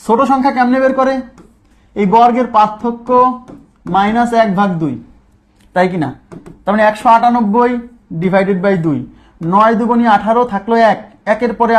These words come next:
আট, আঠারো, নয় দুগুণে আঠারো, মানে নিরানব্বই, মানে ছোট সংখ্যাটা নিরানব্বই।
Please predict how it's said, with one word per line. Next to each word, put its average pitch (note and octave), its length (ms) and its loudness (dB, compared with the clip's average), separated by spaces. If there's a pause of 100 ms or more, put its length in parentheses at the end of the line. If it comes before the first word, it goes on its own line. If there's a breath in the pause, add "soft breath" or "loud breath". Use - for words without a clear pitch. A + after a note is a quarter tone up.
আট, E3 80 -2 (160)
আঠারো, G3 260 -2 (180)
নয় G#3 180 2
দুগুণে A3 280 0
আঠারো, F#3 220 -2 (640 soft breath)
মানে F#3+ 120 2 (100)
নিরানব্বই, A3+ 520 2
মানে G#3 100 0 (120)
ছোট A#3 160 2 (120)
সংখ্যাটা C4 360 0
নিরানব্বই। E3+ 420 -2